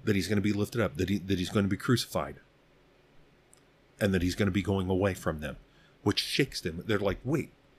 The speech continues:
you have to establish your kingdom. You said you're gonna establish your kingdom. What, what's going on here? How are you gonna establish your kingdom if you're not here?" So it's shaking them. And then he makes clear right there in front of them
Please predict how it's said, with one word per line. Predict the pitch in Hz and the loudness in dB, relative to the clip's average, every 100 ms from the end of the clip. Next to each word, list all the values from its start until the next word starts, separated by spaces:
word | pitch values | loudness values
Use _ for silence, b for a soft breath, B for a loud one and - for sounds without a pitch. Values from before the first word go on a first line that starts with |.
| _ | _
you | 127 | 2
have | 160 - | 4 4
to | 135 | 2
establish | - 131 113 101 | 2 2 2 0
your | 92 | -2
kingdom. | - 208 160 80 | 0 2 2 0
You | 92 | -2
said | - 87 | -2 -2
you're | 95 | -2
gonna | 95 | -2
establish | 82 - 82 80 80 | -4 -4 -4 -4 -8
your | |
kingdom. | - 208 151 85 | 0 2 4 2
What, | 85 95 90 | 0 0 0
what's | 98 82 | -4 -4
going | 82 82 | -6 0
on | 156 180 - | 2 2 0
here? | 90 73 - B B B B B | -4 -6 -10 B B B B B
How | 117 | 2
are | 110 | 4
you | 101 | 4
gonna | 101 | 2
establish | 90 98 87 87 | 0 0 0 0
your | 92 | -2
kingdom | 95 214 196 90 | -2 -2 0 0
if | 85 - | -2 -4
you're | |
not | 85 82 80 | -2 -4 -2
here?" | 190 113 - _ _ _ _ b b b b b b b b | 0 0 -2 _ _ _ _ b b b b b b b b
So | - 113 | 4 6
it's | 113 | 6
shaking | - 160 - 92 | 4 2 0 -4
them. | 82 80 - - - - | -4 -10 -16 -20 -18 2
And | 113 117 | 4 6
then | |
he | 117 | 6
makes | 113 113 - | 4 2 0
clear | - 170 135 | 0 4 4
right | 82 82 107 | 4 2 2
there | 113 117 | 2 2
in | |
front | 117 160 160 | 2 2 2
of | 98 80 | 2 -2
them | 76 | -10